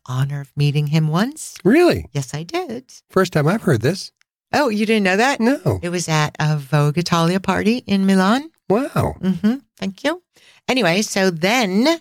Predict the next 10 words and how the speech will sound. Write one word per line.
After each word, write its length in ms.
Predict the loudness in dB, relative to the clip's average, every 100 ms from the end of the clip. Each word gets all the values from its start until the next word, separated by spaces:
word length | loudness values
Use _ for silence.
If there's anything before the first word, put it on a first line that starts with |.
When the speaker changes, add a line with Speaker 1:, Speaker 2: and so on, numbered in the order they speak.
| _
Speaker 1:
Richard 380 | -4 -2 -4 -2
Wagner, 500 | -2 0 0 0 0
the 100 | -2
composer, 640 | -4 0 2 0 0 -4
lived 220 | -2 -2
there. 260 | 2 0 0 _ _ _ -4
D 160 | 0 0
H 260 | 0 -4
Lawrence 460 | -4 0 0 -2
wrote 80 | 0